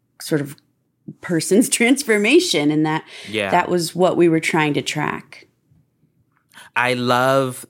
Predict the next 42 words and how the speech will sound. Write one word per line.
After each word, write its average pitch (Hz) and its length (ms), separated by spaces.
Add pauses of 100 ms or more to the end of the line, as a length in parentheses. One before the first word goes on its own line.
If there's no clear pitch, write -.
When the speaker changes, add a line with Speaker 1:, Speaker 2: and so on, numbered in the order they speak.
(240)
Speaker 2:
the 110 80
character 107 720
in 101 220
part 101 260
because 110 240
she's 110 200
also 98 340
a 101 60
journalist. 98 580
She's 92 180
working 95 360
at 90 120
this, - 380 (120)
you 104 140
know, 90 320
alt 98 240
weekly, 101 560
alt - 400
weekly, 98 640
uh, 95 260
paper. 101 680 (340)
And 139 100
I 147 80
love 196 260
asking 123 680
actors 107 560
in 101 200
particular 98 960 (340)
about, 110 380
like, 104 180
how 117 260
they 113 160
prepare 104 640
to, 110 440
to 127 240
play 117 340
a 123 140
journalist, 143 640
if 139 180
they 139 100
prepare 123 640
at 117 200